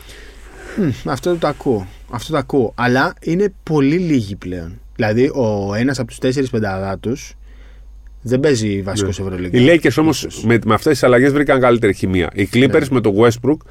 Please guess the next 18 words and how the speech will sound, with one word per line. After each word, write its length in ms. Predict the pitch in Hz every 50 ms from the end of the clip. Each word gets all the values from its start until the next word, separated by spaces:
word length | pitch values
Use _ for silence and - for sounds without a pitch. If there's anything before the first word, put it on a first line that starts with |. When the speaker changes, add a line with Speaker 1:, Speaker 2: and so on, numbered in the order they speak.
| - - - - - - - - - - - - -
Speaker 2:
αν 240 | - - 139 147 143
δεν 140 | 131 139 135
ήταν, 220 | 139 135 139 123
ε, 340 | 120 117 113 110 107 107 107
ο, 160 | 104 104 110
εκτός 420 | 113 120 113 107 104 143 139 120 -
ο 40 | 120
Speaker 1:
Τραυματίες. 260 | 113 98 101 131 123
Speaker 2:
George 100 | 107 - -
και 120 | 117 107
ο 460 | 101 98 98 95 92 90 90 90 90
Speaker 1:
Θα 60 | 90
Speaker 2:
Leonard, 160 | 92 110 139 165
Speaker 1:
ήταν 60 | 165
Speaker 2:
θα 80 | -
Speaker 1:
καλύτερα. 100 | 113 160 123
Speaker 2:
φτάνανε 440 | 110 110 156 143 143 135 135 127 127 127 - - -
Speaker 1:
Ναι, 180 | - 104 104